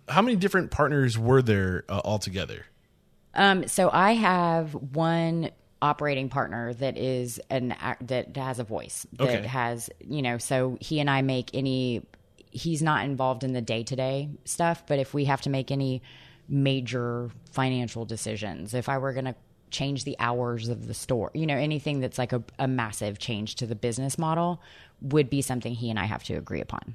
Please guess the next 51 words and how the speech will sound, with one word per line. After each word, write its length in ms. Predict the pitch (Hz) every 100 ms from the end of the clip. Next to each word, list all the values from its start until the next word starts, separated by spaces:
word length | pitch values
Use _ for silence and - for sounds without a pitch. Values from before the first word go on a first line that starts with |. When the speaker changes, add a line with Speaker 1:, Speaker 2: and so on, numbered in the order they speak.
| -
Speaker 1:
So 420 | - 180 147 - - -
was 220 | 143 143
this 140 | 196
partner 340 | - 156 143 135
in 240 | - 139
the 80 | 123
picture 420 | - 127 - 120
when 160 | 113 117
you 160 | 120
originally 380 | 110 117 117 123
were 140 | 113
pitching 500 | 104 - - 120 120
the 220 | 98 101 104
concept? 420 | 107 107 - -
Speaker 2:
Yes. 40 | -
Speaker 1:
Did 100 | 127
you 40 |
go 160 | 123 120
to 80 | 113
him 160 | 117
to 60 | 113
help 260 | 104 107
you 240 | 113 107 104 -
Speaker 2:
That's 220 | 165 156 110
Speaker 1:
develop 120 | 185
Speaker 2:
who 40 |
Speaker 1:
the 40 | 160
Speaker 2:
I 60 | 143
Speaker 1:
concept? 140 | 117
Speaker 2:
pitched 220 | 143 -
it 140 | 135 -
to 300 | 131 123 117
Speaker 1:
Okay. 60 | 127 135
Speaker 2:
originally. 280 | 110 71 78 -
Speaker 1:
Okay. 220 | 139 - -
Speaker 2:
Mm-hmm. 160 | 147 139
Speaker 1:
So 100 | 151
he 140 | 185
was 160 | 226 151
already 300 | 147 151 131
involved 440 | 127 113 110 107
in 80 | 98
this 140 | 98 -
space 400 | - 98 98 -
and 80 | 113
you 80 |
pitched 300 | 110 110 -
the 100 | 113
idea 220 | 101 98 92
to 80 |
him. 240 | 85 90